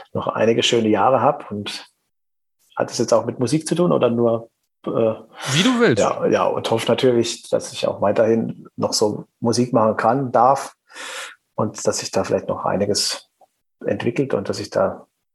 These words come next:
Speaker 1: noch manche Dinge machen kann. Ja, und die z-, was war die zweite Frage? Entschuldigung.
Speaker 2: Ja, die Wünsche für die Blasmusikszene.
Speaker 1: Grundsätzlich vielleicht ein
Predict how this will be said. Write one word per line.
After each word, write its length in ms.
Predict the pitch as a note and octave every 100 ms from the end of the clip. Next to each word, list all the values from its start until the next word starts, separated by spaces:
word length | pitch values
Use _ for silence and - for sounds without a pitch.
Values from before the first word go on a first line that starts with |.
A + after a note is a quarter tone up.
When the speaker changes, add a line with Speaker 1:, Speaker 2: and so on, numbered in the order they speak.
| _ -
Speaker 1:
noch 260 | - - -
manche 300 | - G2+ -
Dinge 200 | G2+ F#2
machen 460 | - C3+ C3 -
kann. 320 | - C#3+ D#3 - _ _ _ _ _ _ _ _ _ _ - - - _ _ _ _ -
Ja, 120 | -
und 140 | C#3+
die 100 | B2
z-, 160 | - -
was 180 | D3 -
war 80 | D#3
die 100 | D#3+
zweite 220 | F3+ E3+
Frage? 260 | - E2+ E2+
Entschuldigung. 420 | - - B2+ C#3
Speaker 2:
Ja, 80 | D3+
die 140 | D#3+
Wünsche 280 | F3 A3+ G3
für 120 | F#3
die 100 | D#3+
Blasmusikszene. 800 | D3+ D#3 C3 A#2 A2 - G2+ G2 - _ _ _ _ _ _ _ A2 _ _ _ _ _ _ _ _
Speaker 1:
Grundsätzlich 720 | - B2 A#2+ A#2+ A2+ B2 A2+ -
vielleicht 420 | A#2+ A2+ - -
ein 120 | C#3